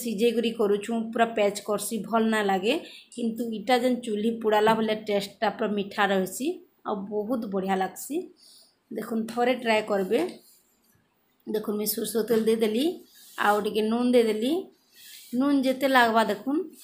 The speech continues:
ସେ ହିସାବରେ ଦେବେ। ମୁଇଁ ଦେଇଦେଲି ନୁନ୍। ଆଉ ଭଲ୍ସେ ଆମେ ଚିଟକି ନେମା। ଆଉ ପଖାଳ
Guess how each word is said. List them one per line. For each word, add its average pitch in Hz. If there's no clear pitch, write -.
ସେ -
ହିସାବରେ 214
ଦେବେ। 196
ମୁଇଁ 214
ଦେଇଦେଲି 208
ନୁନ୍। 220
ଆଉ 233
ଭଲ୍ସେ 208
ଆମେ 208
ଚିଟକି 226
ନେମା। 214
ଆଉ 202
ପଖାଳ 233